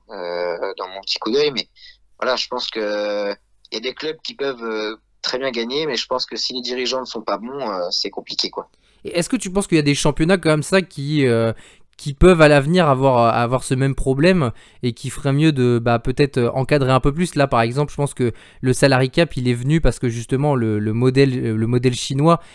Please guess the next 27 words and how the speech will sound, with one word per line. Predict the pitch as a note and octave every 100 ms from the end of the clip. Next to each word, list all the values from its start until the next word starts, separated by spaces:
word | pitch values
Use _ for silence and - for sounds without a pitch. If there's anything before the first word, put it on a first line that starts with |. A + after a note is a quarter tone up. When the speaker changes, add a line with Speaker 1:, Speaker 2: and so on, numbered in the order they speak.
| -
Speaker 2:
est | B2 B2
en | A#2+
train | C#3+ C#3
de |
se | -
casser | C3+ C#3+ -
la | C3+
figure | B2+ D3 C#3 F3+
et | C3
je |
pense | - D3
que | B2
c'était | A#2+
un | B2
peu | A#2+ C#3+
pour | - -
préserver | - D#3 C#3+ C#3 C#3
le |
championnat, | C3 C#3+ B2+ C#3 E3
justement, | C#3+ B2 C#3 C3+ D3+ C#3 - - -
au | B2+
lieu | C#3
d'arroser | C3+ C3 D3 C#3+ D3+
un | C#3+
peu | C3+ D3
d'argent | C3+ C3 C3 C#3+
partout, | C3+ - - F#3+